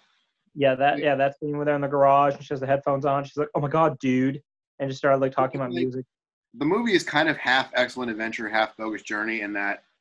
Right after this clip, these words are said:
Speaker 1: They tried
Speaker 2: the
Speaker 1: really
Speaker 2: daughters
Speaker 1: hard, but it just,
Speaker 2: basically go
Speaker 1: it
Speaker 2: out
Speaker 1: just
Speaker 2: and find musical figures to go write the best song in the world, and then Bill and Ted basically time travel or go through
Speaker 1: to
Speaker 2: heaven.
Speaker 1: steal it from themselves, which made no sense to me, 'cause I was like, "Wait,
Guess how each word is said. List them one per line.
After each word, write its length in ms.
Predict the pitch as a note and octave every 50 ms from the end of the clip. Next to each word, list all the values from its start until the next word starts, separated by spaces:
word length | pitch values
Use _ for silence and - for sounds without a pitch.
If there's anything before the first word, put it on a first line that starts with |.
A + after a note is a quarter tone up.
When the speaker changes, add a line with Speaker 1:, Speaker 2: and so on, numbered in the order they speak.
| _ _ _ _ _ _
Speaker 1:
They 120 | G3+ G#3+
tried 380 | D3 - - E3 D3+ D3+ D#3 D3+
Speaker 2:
the 40 | D3+
Speaker 1:
really 220 | C#3+ C#3+ C#3+ C#3 C3+
Speaker 2:
daughters 80 | C3 B2
Speaker 1:
hard, 280 | B2+ B2+ C3 C3 C3 C3 - -
but 140 | - B2+ B2+ C3+ -
it 100 | C3+ C3+ C#3
just, 0 |
Speaker 2:
basically 540 | C3+ C3+ C3 B2+ - B2+ B2+ B2 A#2+ A#2 - -
go 200 | A#2 A2+ A2 A2+
Speaker 1:
it 20 | A2+
Speaker 2:
out 80 | A2+ A#2
Speaker 1:
just 80 | - G2+
Speaker 2:
and 80 | G2 _ -
find 240 | A2 G#2+ G#2+ G#2+
musical 360 | G#2+ A2 A2 G#2+ A2 G#2 G#2 - _
figures 320 | A2 G2+ G2+ G#2+ G#2+ G2 -
to 80 | - F#2
go 80 | G2+
write 260 | G2 G2 G2+ G#2 G2+
the 60 | - G2
best 240 | G#2 G#2 G2+ -
song 220 | - G#2+ G2+ G#2 G#2
in 60 | G2
the 60 | F#2+
world, 420 | F2+ G2+ G2 G2 G2+ G#2 G#2+ G2 -
and 120 | G2 F#2+ F#2+
then 280 | F#2+ F2+ F2+ F2+ F#2 _ _ _ _ _ _ _ _ _ G#2
Bill 180 | A2+ A#2 A2+ A2+
and 100 | G#2+ G#2
Ted 360 | - - G#2+ G#2 G#2 G#2+ G#2+ F#2+
basically 400 | G#2 G2+ F#2+ - - G2+ G2 F#2
time 300 | - - G#2 G2+ G2+ G2
travel 360 | - A2 G2+ G2+ G2+ G2+ G#2
or 420 | G#2 G#2 G#2+ F2+ F#2 F#2 F2+ F2+ _
go 280 | G2+ G2+ G2+ G2+ G2 - _ _ _ _
through 220 | G#2 G2 G2 F#2
Speaker 1:
to 40 | - -
Speaker 2:
heaven. 220 | G3 F#3+ F#3+ F#3 -
Speaker 1:
steal 180 | G3+ G#3 G#3
it 120 | G#3+ A3 A3 _
from 180 | G#3+ G3+ G3
themselves, 800 | F#3+ E3+ D#3 C#3+ - - F3+ F3 F3 E3+ D#3+ D3+ D3 C#3+ C#3 -
which 240 | D#3 D3+ D3 D3 -
made 260 | D#3+ D#3+ D#3 D3+ D3+
no 140 | D#3 D#3+ D#3+
sense 340 | D#3 D#3 - D#3+ D#3 - -
to 80 | _ D#3
me, 160 | E3 E3 D3+
'cause 100 | C#3+ C#3 -
I 40 | D#3+
was 100 | C#3+ C#3+
like, 160 | D3 C#3+ -
"Wait, 300 | F#3 E3 D3 C3 -